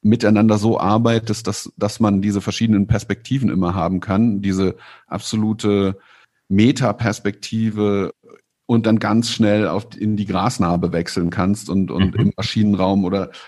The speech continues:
Speaker 1: Kleinigkeiten besprichst und das
Speaker 2: Mhm.
Speaker 1: hinzukriegen in der Gruppe, dass alle wissen, wo, auf welchem, auf welcher Ebene <laughs> bin ich hier gerade, auf welcher Ebene seid ihr gerade, welche Zeiträume besprechen wir hier gerade,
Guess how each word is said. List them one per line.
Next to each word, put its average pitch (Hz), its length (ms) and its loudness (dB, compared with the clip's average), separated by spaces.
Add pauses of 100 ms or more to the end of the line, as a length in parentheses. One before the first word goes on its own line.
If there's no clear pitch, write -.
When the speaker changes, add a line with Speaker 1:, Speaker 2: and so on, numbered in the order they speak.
(180)
Speaker 1:
Kleinigkeiten 98 640 0
besprichst 98 460 -4
und 95 140 -2
das 98 280 0
Speaker 2:
Mhm. - 60 -16
Speaker 1:
hinzukriegen 120 1000 0 (360)
in 107 120 2
der 110 100 4
Gruppe, 123 560 2 (420)
dass 98 160 -6
alle 113 240 2
wissen, 120 340 0
wo, 104 260 0
auf - 160 -4
welchem, 104 480 0
auf - 160 -8
welcher 107 240 0
Ebene 131 280 0
<laughs> 131 100 2
bin 139 80 2
ich 139 100 0
hier 160 180 -2
gerade, 165 460 0 (220)
auf 92 160 -6
welcher 107 220 0
Ebene 110 260 2
seid 90 260 -2
ihr 123 140 4
gerade, 131 500 0 (360)
welche 104 280 -4
Zeiträume 117 540 2
besprechen 113 460 -2
wir 104 60 2
hier 104 160 0
gerade, 95 480 0